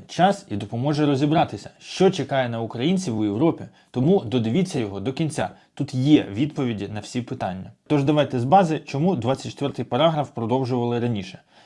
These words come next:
Підстава для продовження — активна фаза війни, це зрозуміло.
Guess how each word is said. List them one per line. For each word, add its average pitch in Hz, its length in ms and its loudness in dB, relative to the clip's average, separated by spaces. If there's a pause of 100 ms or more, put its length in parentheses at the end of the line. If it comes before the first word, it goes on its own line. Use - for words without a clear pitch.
Підстава 151 400 4
для 107 140 -2
продовження — 175 640 -2
активна 165 440 -2
фаза 120 380 -2 (140)
війни, 104 340 -4
це 127 240 -4 (160)
зрозуміло. 104 520 -8